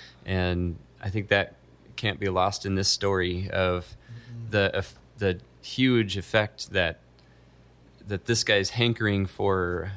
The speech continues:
Speaker 1: a vegetable garden close to, uh, his house led to the death of his neighbor.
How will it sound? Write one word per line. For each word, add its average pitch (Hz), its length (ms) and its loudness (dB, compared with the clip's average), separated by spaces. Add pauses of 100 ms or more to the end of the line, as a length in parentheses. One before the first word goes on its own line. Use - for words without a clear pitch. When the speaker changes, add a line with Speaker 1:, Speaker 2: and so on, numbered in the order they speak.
(140)
Speaker 1:
a 95 140 -4
vegetable 95 480 -2
garden 92 600 0
close 107 360 0
to, 90 540 -2 (460)
uh, 90 100 -2
his 92 260 -2
house 92 400 0
led 104 240 2
to 101 100 -4
the 92 120 -2
death 92 560 0
of 92 200 -6
his 92 160 -2
neighbor. 90 500 0